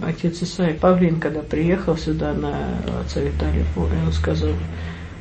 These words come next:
"Из мудрейших, мудрейших, из древнейших, древнейший пророк". А один батюшка сказал: "Всем нам одинаково дано, но это лежит без, как бы, укор.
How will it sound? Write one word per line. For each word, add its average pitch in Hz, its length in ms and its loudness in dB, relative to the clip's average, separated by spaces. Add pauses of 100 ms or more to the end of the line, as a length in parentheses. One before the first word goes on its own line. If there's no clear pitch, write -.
(240)
"Из 185 380 4
мудрейших, 190 880 6
мудрейших, 180 680 2
из 160 100 2
древнейших, 175 680 2
древнейший 165 500 -2
пророк". - 480 -6
А 175 140 0
один 254 280 2 (120)
батюшка 147 400 -6
сказал: 160 400 -4 (720)
"Всем 285 260 4
нам 185 180 6
одинаково 165 600 0
дано, 120 400 -2 (120)
но 170 220 2
это 214 320 0 (460)
лежит 165 320 4
без, 160 280 0 (400)
как 127 140 -2
бы, 143 180 0
укор. - 360 0